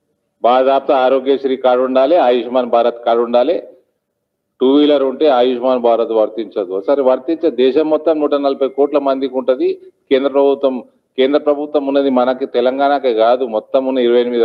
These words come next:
రాష్ట్రాలల్లో, అందులో ఈశాన్య రాష్ట్రాలు ఉంటది, అందులోకి రూపాయి ఆమ్దాని ఉండదు. చాలా గరీబ్, లక్ష రూపాయలు ఇయ్యాలి రేపు బైకు. బైకులు తిరుగుతా ఎంత, లక్ష రూపాయలు ఉన్నదా మంచి బైకు? అట్లా ఇంకా గరీబ్ నుంచి గరీబ్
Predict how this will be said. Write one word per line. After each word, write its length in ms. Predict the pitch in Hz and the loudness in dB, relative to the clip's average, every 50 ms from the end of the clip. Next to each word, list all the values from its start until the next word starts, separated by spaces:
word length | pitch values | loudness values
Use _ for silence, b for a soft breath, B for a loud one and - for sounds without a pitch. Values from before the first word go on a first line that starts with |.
| 110 107 | 2 2
రాష్ట్రాలల్లో, 520 | 117 117 - - 127 127 127 127 127 147 139 127 | 0 0 -2 -2 -2 0 0 0 0 0 0 0
అందులో 180 | 123 123 123 117 113 117 | 0 0 -2 -2 -2 -2
ఈశాన్య 340 | 113 120 127 127 131 131 123 120 | -2 -2 -2 -2 0 -2 0 0
రాష్ట్రాలు 260 | 120 117 - 123 117 117 | 0 -2 -2 -4 -4 -4
ఉంటది, 160 | - 117 113 110 | -2 0 0 0
అందులోకి 220 | 110 110 104 113 117 | 0 -2 -2 -2 -2
రూపాయి 220 | 110 - 110 107 107 113 | 0 2 2 2 2 0
ఆమ్దాని 300 | 120 123 131 127 120 104 107 | -2 -2 -4 -4 -4 -6 -8
ఉండదు. 240 | 117 120 110 - - _ _ _ _ _ _ _ _ _ _ _ _ _ _ _ _ _ _ _ _ _ _ _ _ _ _ _ _ _ _ _ _ _ _ _ _ _ _ _ _ _ _ _ _ _ _ _ _ _ _ _ _ _ _ _ 107 | -8 -8 -8 -8 -14 _ _ _ _ _ _ _ _ _ _ _ _ _ _ _ _ _ _ _ _ _ _ _ _ _ _ _ _ _ _ _ _ _ _ _ _ _ _ _ _ _ _ _ _ _ _ _ _ _ _ _ _ _ _ _ -2
చాలా 400 | 104 113 123 135 143 156 160 160 151 143 | 0 0 2 2 2 2 2 0 2 0
గరీబ్, 220 | 151 147 151 143 135 131 | 0 0 2 2 2 2
లక్ష 140 | 123 - 135 135 131 | 2 2 0 0 0
రూపాయలు 240 | 127 135 160 151 151 139 | 2 2 0 0 0 0
ఇయ్యాలి 200 | 139 139 135 139 | 0 0 0 -2
రేపు 120 | 135 113 120 | -2 -2 0
బైకు. 260 | 120 123 123 - 120 98 - - _ _ _ _ - | -2 -2 -2 -6 -10 -14 -16 -18 _ _ _ _ -2
బైకులు 280 | 113 131 127 156 156 147 | -2 0 0 0 0 0
తిరుగుతా 240 | 143 143 147 156 160 160 165 160 165 156 151 139 | 0 -2 0 2 2 4 4 4 2 0 -2 -4
ఎంత, 120 | 135 127 151 135 127 | -2 -2 0 0 0
లక్ష 120 | 120 117 127 123 131 | 0 0 -2 -2 0
రూపాయలు 200 | 131 156 156 156 | 0 -2 -2 -2
ఉన్నదా 220 | 156 151 147 147 147 139 | 0 0 0 2 2 0
మంచి 160 | 131 127 135 135 147 | -4 -4 -2 -2 -2
బైకు? 220 | 156 151 - 123 - - _ _ _ _ _ _ _ _ _ _ _ _ _ _ _ _ _ _ _ _ _ _ _ _ - - | -2 -2 -4 -8 -14 -14 _ _ _ _ _ _ _ _ _ _ _ _ _ _ _ _ _ _ _ _ _ _ _ _ -14 -12
అట్లా 160 | - - 139 131 | -4 -2 -2 0
ఇంకా 120 | 135 151 135 110 - - - 113 | 2 0 0 0 -4 -4 -4 -2
గరీబ్ 400 | 117 127 156 180 196 202 180 185 185 185 | 0 0 0 0 0 0 0 0 0 0
నుంచి 180 | 180 160 175 180 147 143 | 0 0 -2 0 2 0
గరీబ్ 260 | 147 147 165 156 | 0 2 0 -2